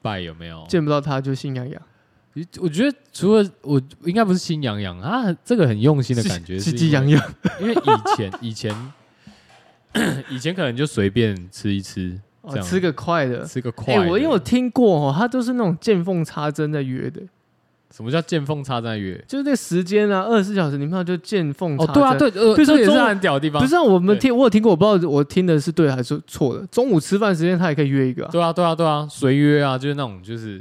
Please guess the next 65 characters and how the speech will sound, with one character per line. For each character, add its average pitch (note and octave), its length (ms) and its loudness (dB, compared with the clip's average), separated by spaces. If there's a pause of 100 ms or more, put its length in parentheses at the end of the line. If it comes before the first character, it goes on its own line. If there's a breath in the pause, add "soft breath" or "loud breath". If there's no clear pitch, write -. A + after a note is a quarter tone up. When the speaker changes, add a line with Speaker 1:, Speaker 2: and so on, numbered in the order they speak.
(120)
Speaker 2:
但 F#4 120 0
我 G4+ 60 8
也 E4 60 6
不 - 60 -4
知 E4+ 40 2
道， D4+ 180 0 (280 soft breath)
就 F4+ 160 -2
是 E4+ 60 4
我 F#3 200 0
很 E3 160 -2
佩 C#4+ 240 -2
服 F#3 140 -2
他 A3 100 2
的 A3+ 80 0
一 A3 60 0
点， D#3+ 180 -2
就 D#3 60 -10
是 F#3+ 260 -4
怎 D3 160 -6
么 C#3+ 80 -2
可 G#3 160 -2
以 F3 80 2
这 E3+ 140 -2
么 D#3 120 -2
随 C3+ 220 -6
时 C#3 100 -8
随 C#3 160 -4
地 C#3 220 -2
约。 B2+ 340 -2 (840)
如 C#4 80 2
果 D4+ 80 6
今 C#4 160 -2
天 D4 80 -2
要 C4+ 240 -2 (140)
聊， D#3 400 2
要 A3+ 180 0 (240)
约， F#3 320 2
可 E3 160 -2
能 D3 140 -2
就 F3+ 80 -4
是 G3 160 -2
要 F#3 260 0
一 F#3 100 -10
段 F3 200 -2
时 C#3 180 -6
间， C3+ 260 -4 (400 soft breath)
可 C4+ 140 0
好 G3+ 160 0
像 B3+ 140 0
都 B3 80 0
是 B3 80 2
那 - 0 -
种 D4+ 100 4
Speaker 1:
我 D#4+ 40 4
觉 F#3 60 0
得 - 0 -
这 C#4+ 80 4
个 A#3+ 80 2
点 C3+ 320 0
也 G#2+ 140 -2
是 D3+ 180 0
因 D#3 140 0
为 D#3 140 2
说 C#3 200 0
要 - 300 2